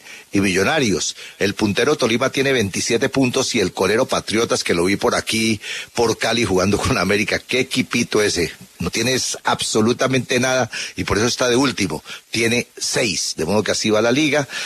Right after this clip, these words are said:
con un Tolima adelante, jugando bien, y un Pasto en el segundo lugar.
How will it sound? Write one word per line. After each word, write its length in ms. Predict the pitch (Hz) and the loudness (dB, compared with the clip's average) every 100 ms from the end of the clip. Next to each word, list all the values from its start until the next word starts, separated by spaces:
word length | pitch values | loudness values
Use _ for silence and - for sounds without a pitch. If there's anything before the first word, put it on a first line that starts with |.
| - | -8
con 200 | - 92 | 0 2
un 260 | 104 110 107 | 4 4 2
Tolima 680 | - 113 113 120 113 110 - | 2 2 2 2 2 0 -2
adelante, 720 | 87 92 90 107 151 139 - 123 | -2 0 0 0 2 0 0 -2
jugando 440 | 87 101 107 113 | 0 0 2 2
bien, 320 | 120 151 143 - | 2 0 -2 0
y 100 | 120 | 0
un 140 | 110 | 0
Pasto 500 | - 123 - - 117 - - - | 0 -2 -2 0 -2 -2 -16 -4
en 120 | 101 101 | -2 0
el 80 | |
segundo 320 | - 85 95 95 | 0 0 2 4
lugar. 300 | 80 71 | 4 2